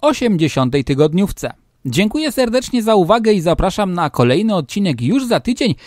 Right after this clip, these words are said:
a jednocześnie chciałbym poinformować was o pewnej arcyciekawej inicjatywie przygotowywanej przez kilka największych polskich klanów we współpracy z moją skromną osobą, w której do wygrania będzie spory wór cennych nagród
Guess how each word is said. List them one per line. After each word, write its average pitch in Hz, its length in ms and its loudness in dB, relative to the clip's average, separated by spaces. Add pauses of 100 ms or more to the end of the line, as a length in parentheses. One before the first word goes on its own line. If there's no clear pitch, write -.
(360)
a 127 80 2
jednocześnie 139 680 2
chciałbym 233 440 -2
poinformować 185 720 0
was 202 200 0
o 139 120 -2
pewnej 208 520 0
arcyciekawej 208 920 -2
inicjatywie 170 840 -4
przygotowywanej 208 840 -2
przez - 300 -6
kilka 240 400 -4
największych 156 680 -2
polskich - 520 -6
klanów 202 440 0 (380)
we 277 180 -6
współpracy 147 520 -2
z 131 40 -6
moją 147 220 0
skromną 127 480 -4
osobą, 214 380 0 (340)
w - 80 -16
której 165 320 2
do 180 220 4
wygrania 143 520 0
będzie 139 320 -2
spory 226 500 0
wór 175 240 0
cennych 180 420 -2
nagród 196 420 0